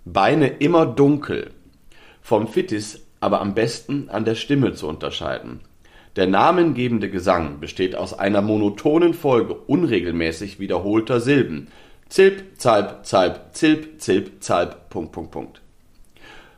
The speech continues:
Ruf ebenfalls kennzeichnend einsilbig. Hüt. Wälder, Gehölze,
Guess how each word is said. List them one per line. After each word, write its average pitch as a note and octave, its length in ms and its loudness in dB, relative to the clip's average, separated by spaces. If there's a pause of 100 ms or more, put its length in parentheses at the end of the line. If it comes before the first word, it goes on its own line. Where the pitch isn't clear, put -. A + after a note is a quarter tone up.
Ruf A#2+ 600 0
ebenfalls C#3+ 640 0
kennzeichnend G2+ 920 -4
einsilbig. G#2 760 0 (380)
Hüt. G3+ 420 -2 (1160)
Wälder, F3 720 4
Gehölze, C#3+ 800 4